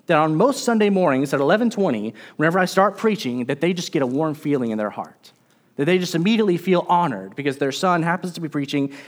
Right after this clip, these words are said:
in that moment at that time. I don't think they feel bathed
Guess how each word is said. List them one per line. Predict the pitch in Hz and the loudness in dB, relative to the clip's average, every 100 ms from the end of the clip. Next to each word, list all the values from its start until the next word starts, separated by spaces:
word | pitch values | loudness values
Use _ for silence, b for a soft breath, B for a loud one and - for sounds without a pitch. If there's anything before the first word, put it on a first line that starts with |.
| B | B
in | 185 196 | 2 4
that | 180 165 | 4 2
moment | 151 147 143 143 B - | 2 2 0 -4 B -4
at | 156 156 | -2 0
that | 135 | -2
time. | - 127 104 98 | -2 -6 -6 -2
I | |
don't | 180 | -2
think | 208 208 | -2 -2
they | 170 | -2
feel | 190 170 | 0 0
bathed | 131 202 208 175 139 135 131 - | 0 0 2 2 2 -2 -6 -16